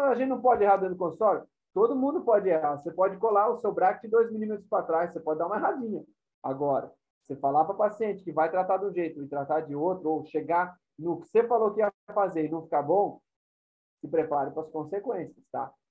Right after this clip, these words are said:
Se ela for uma pessoa muito tranquila, ela continua ali, mas dificilmente. Comigo, como é que funciona?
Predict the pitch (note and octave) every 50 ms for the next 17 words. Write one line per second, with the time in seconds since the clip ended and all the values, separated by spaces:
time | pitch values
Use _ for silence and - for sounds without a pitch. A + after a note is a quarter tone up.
0 | _ _ _ - E3+ F3 G3 G#3+ G#3 G#3+ A3 G#3+ F#3 F#3+ G3+ F#3 F#3 F#3 F3 F3
1 | F3+ F#3+ F#3+ G3+ F#3+ F3 F3+ F3 E3 F3 F3+ F3+ F#3 F#3+ F#3 - G3+ G3 G#3 A#3+
2 | C#4+ D4+ D4 G3 D3+ C#3 - _ C4 C3+ C3 B2+ C3 - C#3 C3+ - G3+ A3 B3
3 | A#3+ G3 D#3 C#3 - _ _ _ _ _ _ _ _ - G#3 G#3 G3 F3+ F#3+ A3+
4 | C#4+ C#4 A3 F#3+ G3 G3 G3+ G#3 G#3 G#3 - A3+ A3+ A3 - G#3+ G3 E3+ C#3 B2+
5 | -